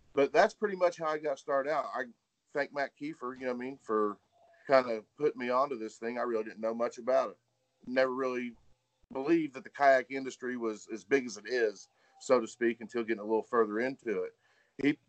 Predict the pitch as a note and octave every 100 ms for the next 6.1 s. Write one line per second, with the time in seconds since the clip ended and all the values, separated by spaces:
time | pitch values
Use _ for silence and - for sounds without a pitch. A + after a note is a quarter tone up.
0 | _ _ _ _ - D3+ F#3+ F3+ D3+ C#3+
1 | B2+ A#2 G#2+ - D#3+ C#3 C#3 C3+ - B2
2 | A2+ A#2 A2 - B2 A2+ G#2+ A2 G#2+ G2+
3 | F#2 F#2+ G2+ _ _ - G#2 G#2+ G#2+ G2+
4 | A2 A2 C3 B2+ A2 A2 A2 G#2 G#2+ G#2
5 | G#2 - A#2+ A2+ G#2 G2+ G2+ A#2 G#2 G#2